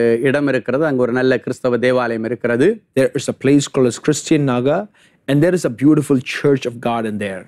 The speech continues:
Speaker 1: அங்கு மூன்று நாட்கள் தேவனுடைய ஊழியத்திற்காய் போயிருந்தேன்.
Speaker 2: I had been there for God's ministry for three days.
Speaker 1: சனிக்கிழமை அநேகர் என்னை சந்தித்து, ஆ, கவுன்சிலிங் பெறவும்,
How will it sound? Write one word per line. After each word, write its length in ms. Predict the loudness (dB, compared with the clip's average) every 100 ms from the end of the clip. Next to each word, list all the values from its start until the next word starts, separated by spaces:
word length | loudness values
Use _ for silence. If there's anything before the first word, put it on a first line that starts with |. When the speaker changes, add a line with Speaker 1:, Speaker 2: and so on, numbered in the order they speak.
| _
Speaker 1:
அங்கு 200 | 0 2
மூன்று 280 | 4 4 4
நாட்கள் 360 | 2 -2 -4 0
தேவனுடைய 300 | 2 4 4 4
ஊழியத்திற்காய் 600 | 4 2 0 -2 -4 -2
போயிருந்தேன். 460 | 2 2 2 0 -2 _
Speaker 2:
I 140 | -4 -4
had 120 | -2
been 240 | 2 4 4 4
there 320 | 4 2 -2 -8
for 120 | -6 -4 -2
God's 240 | -4 -6 -6
ministry 420 | -4 -4 -2 -4
for 180 | -4 -4
three 220 | 0 2
days. 340 | 0 -4 -6 -10
Speaker 1:
சனிக்கிழமை 680 | -6 -2 -2 0 0 2 2 0 0
அநேகர் 520 | 0 2 2 2 2 2
என்னை 160 | 2 0
சந்தித்து, 580 | -2 0 0 2 2 2 2 -2
ஆ, 80 | -4 -2 -2 -2
கவுன்சிலிங் 420 | -2 -2 2 2
பெறவும், 460 | 2 0 0 0